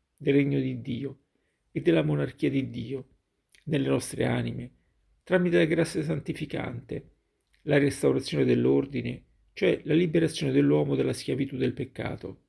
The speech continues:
Voi direte: "Mio padre, com'è possibile che il peccato costituisca schiavitù, se il demonio non può essere schiavo della sua carnalità, dato che lui non è né carne, né istinto, né passioni, né nient'altro?"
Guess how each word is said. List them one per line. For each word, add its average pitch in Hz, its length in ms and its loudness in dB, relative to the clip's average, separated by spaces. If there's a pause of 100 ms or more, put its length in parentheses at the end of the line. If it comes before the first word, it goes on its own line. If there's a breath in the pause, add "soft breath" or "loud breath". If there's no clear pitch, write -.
(880 soft breath)
Voi 165 160 8
direte: 135 560 -2 (960)
"Mio 165 160 6
padre, 131 340 2
com'è 165 200 2
possibile 127 720 -2
che - 80 -4
il 120 100 -4
peccato 127 420 -2
costituisca 123 640 -2
schiavitù, 117 640 -4 (420 soft breath)
se - 160 0
il 165 80 6
demonio 160 400 4
non 139 160 -2
può 151 120 0
essere 131 300 0
schiavo - 600 -4
della 143 220 -4
sua - 160 -4
carnalità, 123 720 -2 (580)
dato 170 220 2
che 165 120 4
lui 147 280 4
non 139 220 -2
è 135 40 -2
né 135 180 -4
carne, 135 580 -4 (580 soft breath)
né 151 140 -2
istinto, 127 760 -2
né 139 120 0
passioni, 131 720 -2
né 139 160 0
nient'altro?" 123 880 -4